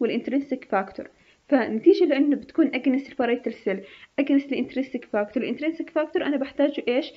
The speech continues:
بالميتابوليزم تاع الفيتامين بي تويلف، فيصير في عندي فيتامين بي تويلف deficiency، ونتيجة لهذا الديفيشنسي بصير في عندي الميجالوبلاستيك أنيميا، نيورولوجيكال تشينج، and so on.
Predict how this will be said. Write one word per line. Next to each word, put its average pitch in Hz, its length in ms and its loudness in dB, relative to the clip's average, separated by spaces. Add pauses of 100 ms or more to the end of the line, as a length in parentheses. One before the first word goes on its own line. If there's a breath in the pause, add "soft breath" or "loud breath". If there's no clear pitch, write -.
(300 loud breath)
بالميتابوليزم 269 1120 0
تاع 262 180 0
الفيتامين 233 480 -2
بي 226 120 -4
تويلف، 254 340 0 (300 loud breath)
فيصير 262 300 0
في 277 160 -4
عندي 240 280 2
فيتامين 226 400 -2
بي 240 140 -4
تويلف 254 380 2 (380 soft breath)
deficiency، 208 420 -4
ونتيجة 277 340 0
لهذا 262 260 0
الديفيشنسي 269 500 -2
بصير 262 160 -2
في 254 140 -6
عندي 220 200 0
الميجالوبلاستيك 202 920 -2
أنيميا، 277 480 4
نيورولوجيكال 220 560 0
تشينج، 320 360 -2
and 233 160 -4
so - 340 -4
on. 339 140 0